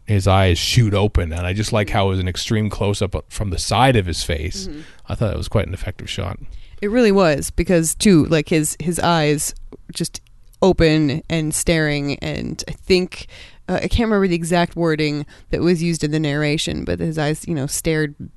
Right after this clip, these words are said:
Speaker 2: balefully or hatefully or something like that
Speaker 1: Right.
Speaker 2: after the doctor, and that was,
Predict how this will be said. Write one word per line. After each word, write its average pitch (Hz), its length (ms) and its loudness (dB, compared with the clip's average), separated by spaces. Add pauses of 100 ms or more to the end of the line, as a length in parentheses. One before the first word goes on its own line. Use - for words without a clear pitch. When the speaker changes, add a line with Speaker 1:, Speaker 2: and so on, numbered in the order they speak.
Speaker 2:
balefully 135 600 -2
or 143 80 -4
hatefully 131 500 -6
or 143 80 -4
something 160 360 -2
like 113 180 -4
that 147 120 0
Speaker 1:
Right. - 60 2
Speaker 2:
after 156 160 0
the 147 80 -2
doctor, 147 320 0
and 156 120 0
that 165 80 2
was, 156 200 2